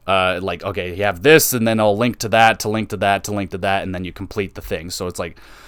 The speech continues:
all right, you got Visionary A.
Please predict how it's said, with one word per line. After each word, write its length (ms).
all 140
right, 180
you 100
got 360
Visionary 760
A. 400